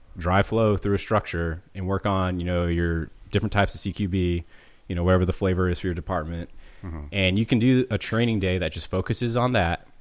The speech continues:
Speaker 1: You do it to a point of repetition that people feel comfortable flowing through a building, and that will carry over to other aspects of the job.
Speaker 2: Mm-hmm.
Speaker 1: And I, I reference that specifically because a lot of times when I see guys, um,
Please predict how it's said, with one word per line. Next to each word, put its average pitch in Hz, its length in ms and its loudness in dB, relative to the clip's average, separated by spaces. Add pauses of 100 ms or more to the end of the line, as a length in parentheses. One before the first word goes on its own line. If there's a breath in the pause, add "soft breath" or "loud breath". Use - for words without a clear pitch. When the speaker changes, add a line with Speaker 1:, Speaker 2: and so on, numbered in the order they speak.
(100)
Speaker 1:
You 95 140 -2
do 104 220 4
it - 200 2
to 113 140 2
a 101 40 4
point 110 200 4
of 101 40 4
repetition 101 480 2
that 87 100 -2
people 104 220 -2
feel 101 240 0
comfortable 92 520 -2
flowing 92 380 0
through 104 140 -2
a 98 40 0
building, 87 460 -2 (760 soft breath)
and 90 440 2
that 98 200 6
will 95 240 2
carry 92 380 2
over 87 420 0
to 82 480 -4
other 80 240 -2
aspects - 760 -6
of 78 200 -6
the 76 80 -6
job. 69 440 -6 (180)
Speaker 2:
Mm-hmm. 92 80 -8
Speaker 1:
And 92 180 2
I, 104 100 8
I 107 100 6
reference 135 300 8
that 117 140 8
specifically 98 540 0
because 87 640 0 (100)
a 92 240 -6
lot 107 160 4
of 117 60 2
times 110 260 2
when 98 80 2
I 95 40 2
see 101 200 -2
guys, 92 480 2 (960 loud breath)
um, 80 640 -4